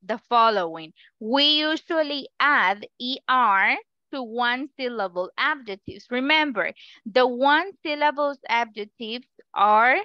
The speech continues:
the ones that we can see right now on the screen.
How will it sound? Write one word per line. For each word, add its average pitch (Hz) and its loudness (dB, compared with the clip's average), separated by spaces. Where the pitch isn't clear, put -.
the 269 4
ones 277 0
that 320 -6
we 226 -6
can 226 -4
see 214 -6
right 208 -2
now 202 0
on 202 -4
the 175 -6
screen. 233 -4